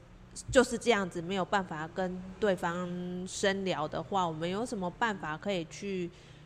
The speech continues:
运用自己的能力，慢慢地去发现自己的阴影，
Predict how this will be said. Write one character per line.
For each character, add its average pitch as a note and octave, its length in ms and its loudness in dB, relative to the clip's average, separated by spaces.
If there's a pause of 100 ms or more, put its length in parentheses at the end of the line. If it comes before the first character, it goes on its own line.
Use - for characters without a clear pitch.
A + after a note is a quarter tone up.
(280)
运 C4+ 220 0
用 A#3 200 4
自 C4+ 160 -2
己 - 380 -4 (540)
的 G3 100 6
能 F3 320 0
力， G3 280 2
慢 G#3+ 260 2
慢 G3 360 2
地 D3 320 -2 (240)
去 A3 300 0
发 G3 260 4
现 A3 240 0
自 G3+ 120 -4
己 E3+ 120 -4
的 D3 220 -8
阴 F3 320 -6
影， F3 140 -8